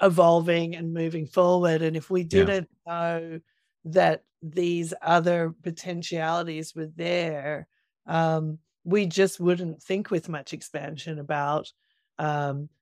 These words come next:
Speaker 1: who we are and, and what we're here to do and, and what we can be. Um, uh, so yeah, um, you know,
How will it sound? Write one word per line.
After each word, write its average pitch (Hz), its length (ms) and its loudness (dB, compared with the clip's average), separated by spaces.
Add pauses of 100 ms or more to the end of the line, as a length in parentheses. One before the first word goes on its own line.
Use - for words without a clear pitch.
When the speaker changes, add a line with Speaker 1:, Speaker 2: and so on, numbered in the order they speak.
(140)
Speaker 1:
who 165 160 4
we 151 180 0
are 143 320 0
and, 143 160 -6 (280)
and 165 120 0
what 160 160 2
we're 156 100 2
here 156 140 -2
to 151 100 -4
do 147 300 -4
and, 143 220 -10
and 165 140 2
what 160 140 0
we 156 100 -4
can 151 320 -4
be. 147 560 -6
Um, 147 500 -2 (460)
uh, 147 480 0
so 151 500 2 (100)
yeah, 220 400 4
um, 156 440 -6
you 170 100 4
know, 151 200 2